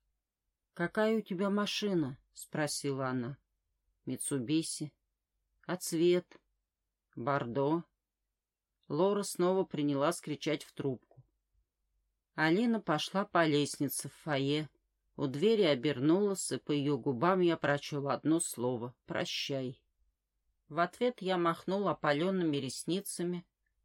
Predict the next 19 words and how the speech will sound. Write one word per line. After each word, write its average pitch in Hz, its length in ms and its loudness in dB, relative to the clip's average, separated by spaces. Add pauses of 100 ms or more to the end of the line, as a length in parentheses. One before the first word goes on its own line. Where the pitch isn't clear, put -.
(120)
Громко 175 520 -2
говорить 156 600 0
не 143 180 -2
было 147 280 -4
сил. 120 440 -8 (800)
Лора 202 320 2
вышла 143 400 -2
из 127 160 -4
будки, 160 560 -4
прикрыла 170 540 -2
за 135 120 -8
собой 127 460 -2
дверь. 123 440 -8 (1000)
«Они 156 260 -2
требуют, 185 520 -2
чтобы 147 320 -6
я 190 160 0
приехала 175 640 -4
одна». 147 400 -4